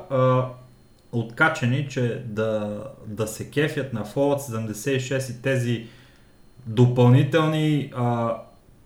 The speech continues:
проблеми, които си създават с, а, Fallout First, те явно може би се кефят и на частта от геймплея, в която ги убиват.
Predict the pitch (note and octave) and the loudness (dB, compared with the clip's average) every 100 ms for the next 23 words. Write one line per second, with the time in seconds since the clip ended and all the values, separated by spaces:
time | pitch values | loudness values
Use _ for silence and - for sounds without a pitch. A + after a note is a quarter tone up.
0 | - B2+ A2+ B2+ C#3 C#3 B2+ C3+ B2+ C3 | -2 4 6 8 6 4 2 0 0 -6
1 | - G#2+ G2 B2 B2 G#2+ - - - - | -4 -6 0 2 2 0 -10 -20 -20 -10
2 | A#2 G#2 - - A2 G#2 G2+ G#2 G2 F#2 | -6 -6 -6 -10 -10 -10 -12 -14 -16 -16
3 | - - - A#2 - C3 B2+ - D#3 F3 | -18 -18 -16 -6 2 4 4 2 -2 -2
4 | - - - - - G#3+ G3 D#3+ E3 D#3+ | -6 -20 -20 -20 0 4 6 6 4 2
5 | B2 B2 D3 D3 C#3+ C3 G#2 - C3 B2 | 4 4 4 2 0 -2 -6 -2 0 0
6 | D#3+ D#3+ - - _ _ - C#3 C3 B2 | 0 -8 -14 -20 _ _ -2 2 2 0
7 | B2 - F#3+ F#3 B2+ C3 D3+ D3 B2+ D3 | -4 -2 2 2 2 2 2 2 2 4
8 | D#3+ B2 - A#2+ A2 - D3+ D3 - - | 2 -2 -4 -2 0 0 -2 -8 -16 -20
9 | - A#2 D#3 E3 G3+ D#3+ - - | -12 -4 0 2 4 4 2 -4